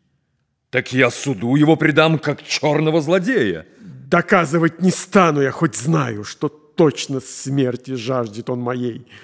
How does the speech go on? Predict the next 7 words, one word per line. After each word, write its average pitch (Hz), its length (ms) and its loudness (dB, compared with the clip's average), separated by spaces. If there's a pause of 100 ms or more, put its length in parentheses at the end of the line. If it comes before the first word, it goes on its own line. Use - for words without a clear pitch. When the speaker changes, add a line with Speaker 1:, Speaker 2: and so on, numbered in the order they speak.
(460)
Speaker 2:
Хоть - 180 -2
знаю 151 520 2
то, 160 120 2
что - 160 -4
покушался 156 760 0
он 143 220 2
меня. 151 460 2